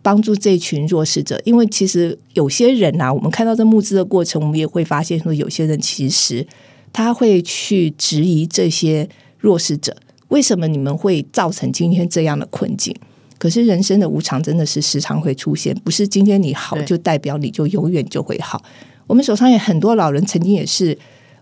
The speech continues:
Speaker 1: 我甚至有碰过那种，呃，在选美，以前有选美，哎，他是做，嗯，类似那个执行长之类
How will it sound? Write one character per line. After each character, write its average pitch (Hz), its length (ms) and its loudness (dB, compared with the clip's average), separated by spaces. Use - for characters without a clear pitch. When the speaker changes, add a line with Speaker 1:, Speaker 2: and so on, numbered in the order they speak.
Speaker 1:
我 175 120 2
甚 254 180 4
至 240 60 4
有 165 120 2
碰 196 280 0
过 165 220 -2
那 175 180 -2
种， - 300 -12
呃， 143 260 -2
在 165 340 0
选 165 340 -2
美， 202 380 2
以 156 100 -2
前 226 180 4
有 196 120 4
选 151 360 -2
美， 156 220 0
哎， 160 180 0
他 208 160 -2
是 208 160 0
做， 175 480 0
嗯， 139 400 -4
类 220 180 4
似 202 300 0
那 170 160 -2
个 - 280 -8
执 - 120 -6
行 175 180 0
长 - 220 0
之 160 220 -4
类 147 160 0